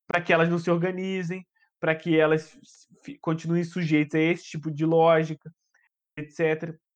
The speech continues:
Então, acho que me parece que é, que é mais profu-, eu entendo essa ideia de, de um certo realismo. É assim, de fato, acontece isso muito, e de fato é, é, é, é assim que funciona,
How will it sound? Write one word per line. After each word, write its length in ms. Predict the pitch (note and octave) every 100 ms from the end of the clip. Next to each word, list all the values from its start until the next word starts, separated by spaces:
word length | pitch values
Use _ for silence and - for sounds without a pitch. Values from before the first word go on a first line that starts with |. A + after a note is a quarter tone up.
| _ _ _ _ _ _ _ _ _ - -
Então, 300 | E3 G#3+ A#3
acho 180 | A3+
que 400 | - A3+ A3+ F#3 _ _ _
me 120 | F3
parece 360 | F3+ G3 G3 G#3
que 80 | G#3+
é, 60 | F3
que 120 | E3+
é 20 |
mais 360 | G3+ F#3 A#3 A#3 _ _ _ _
profu-, 340 | G#3 G3 - A#3
eu 120 | G#3
entendo 340 | F#3+ G#3+ A#3+
essa 180 | A#3 A3+
ideia 280 | G3+ F#3 F#3+
de, 160 | F3+
de 160 | F#3 E3
um 100 | F#3
certo 320 | F3 F3+ F3
realismo. 500 | - G3 F#3 E3+ D3 D3
É 140 | F3
assim, 340 | G3+ - F3+
de 100 | D3+
fato, 420 | E3+ G3+ A3+ D#4+ D#4+ _ _ _ _ _ -
acontece 680 | D#3+ - F#3 F3+ F3 - E3+
isso 340 | D#3 F3+ G3+
muito, 520 | E3+ D#3 F#3+ G#3 A3 - - -
e 60 | F3
de 100 | E3+
fato 280 | E3 F3+ F#3+
é, 40 |
é, 320 | F#3+ E3+ -
é, 140 | E3 F3+ -
é 120 | F3+
assim 320 | F#3 - G3+
que 120 | G#3 -
funciona, 560 | A3 A3 - F#3+ G#3